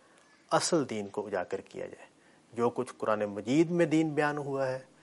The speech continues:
جو نبی صلی اللہ علیہ وسلم کی سنت کی حیثیت سے ہمارے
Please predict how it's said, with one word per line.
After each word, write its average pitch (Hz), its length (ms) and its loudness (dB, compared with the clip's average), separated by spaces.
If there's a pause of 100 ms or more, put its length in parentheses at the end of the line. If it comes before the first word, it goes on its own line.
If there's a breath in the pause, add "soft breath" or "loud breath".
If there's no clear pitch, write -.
(340 soft breath)
جو 135 280 6
نبی 123 240 2
صلی 117 160 -6
اللہ - 20 -4
علیہ - 0 -
وسلم 104 300 -8
کی 101 140 -12
سنت 185 420 2
کی 165 120 2
حیثیت 139 400 -4
سے 123 120 0
ہمارے 123 400 4